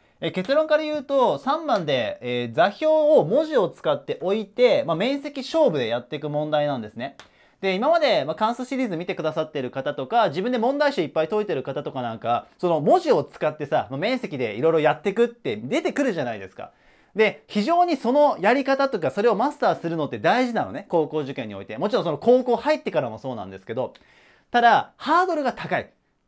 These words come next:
数学苦手な子からすると。でも、えー、その一段階、レベルアップ、その段階を上に上がるためには、やっぱり難しい問題いきなりドーンってやるよりも、ちょっと触れやすい問題が欲しかったの。で、それがこの問題なのね。非常に、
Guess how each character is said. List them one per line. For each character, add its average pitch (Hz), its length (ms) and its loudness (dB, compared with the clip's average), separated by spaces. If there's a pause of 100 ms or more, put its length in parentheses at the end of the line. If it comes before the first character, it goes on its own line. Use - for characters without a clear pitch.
(100)
数 185 120 -2
学 185 240 4
苦 156 180 -2
手 160 100 -4
な 156 120 -2
子 - 80 -16
か 147 60 0
ら 131 100 -4
す 127 100 -12
る 131 60 -10
と。 - 240 -10 (200)
で 220 120 4
も、 240 300 0 (220)
え 156 120 0
ー、 147 40 2
そ 220 140 4
の 269 280 4
一 233 200 -2
段 330 220 6
階、 139 200 0
レ 170 120 8
ベ 254 100 4
ル 262 80 8
ア 277 60 8
ッ - 20 -4
プ、 277 140 -10
そ 233 100 0
の 196 80 2
段 311 300 6
階 285 160 8
を 240 80 10
上 254 180 4
に 220 60 -2
上 180 160 0
が 240 100 6
る 254 80 2
た 254 140 -2
め 254 100 -2
に 165 120 -2
は、 156 340 0 (160)
や 170 80 -6
っ - 20 -2
ぱ 214 60 2
り 165 80 0
難 180 220 2 (200)
し 381 60 -4
い 349 80 2
問 330 100 4
題 294 80 6
い 226 40 -2
き - 20 0
な 285 80 2
り 139 100 -2
ド 294 160 8
ー 247 80 2
ン 180 40 0
っ - 20 -6
て 143 100 -4
や 143 100 0
る 160 60 -4
よ 160 80 0
り 131 80 -2
も、 160 180 -2
ち - 60 -8
ょ 359 40 0
っ - 20 -2
と 311 80 4
触 - 160 0
れ 320 100 2
や 370 140 4
す 370 120 -4
い 262 60 0
問 156 220 -2
題 147 100 2
が 139 80 0
欲 185 160 -2
し 190 60 -12
か 165 80 -2
っ - 80 -4
た 107 100 -10
の。 90 160 -16
で、 180 60 -8
そ 277 120 -2
れ 339 100 0
が 320 100 2
こ - 160 -2
の 226 100 2
問 208 160 0
題 180 140 6
な 156 80 0
の 95 100 -8
ね。 90 140 -16 (340)
非 233 180 0
常 349 260 4
に、 339 280 -4